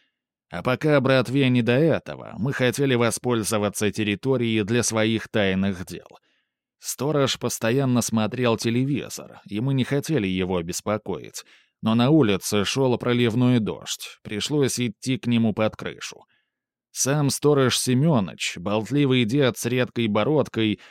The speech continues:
то и дело жаловался на всё подряд. Но мы его не слушали,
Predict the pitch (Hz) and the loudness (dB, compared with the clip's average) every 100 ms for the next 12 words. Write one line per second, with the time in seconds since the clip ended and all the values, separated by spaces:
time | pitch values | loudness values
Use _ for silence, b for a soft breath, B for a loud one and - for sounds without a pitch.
0 | B 160 135 120 110 139 120 107 123 120 | B 0 2 2 2 4 4 2 2 4
1 | 113 107 - 110 104 98 - 113 101 110 | 2 0 0 0 2 0 -2 -4 0 -2
2 | 107 95 - - b b b _ - 143 | -2 -8 -14 -20 b b b _ -2 0
3 | 156 147 147 147 143 - 143 92 - 52 | 2 4 6 4 2 0 -2 -2 -8 -14
4 | 50 | -20